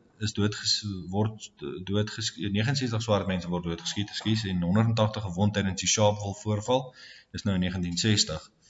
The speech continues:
In negentien eenenzestig het die wet op gemeenskaplike kleerlingreservate, die wet op behoud van kleerlinggebiede en die wet op stedelike bantu-rade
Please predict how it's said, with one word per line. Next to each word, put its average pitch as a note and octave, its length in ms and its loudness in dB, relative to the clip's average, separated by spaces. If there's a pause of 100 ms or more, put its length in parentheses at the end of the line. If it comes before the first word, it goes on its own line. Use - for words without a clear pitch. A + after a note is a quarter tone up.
(400)
In F#2 160 0
negentien G2+ 320 4
eenenzestig B2 640 4
het A2 120 2
die G2+ 220 2
wet G#2 240 2
op A2 140 0
gemeenskaplike A2 760 0
kleerlingreservate, A#2 1300 2
die F#2+ 100 2
wet F#2 200 -2
op G2 100 -2
behoud F2+ 300 0
van F#2 120 -6
kleerlinggebiede G#2 760 0 (240)
en F#2+ 60 -6
die E2+ 140 -2
wet F2 200 -4
op F2 100 -8
stedelike G2 500 -2
bantu-rade A2 840 2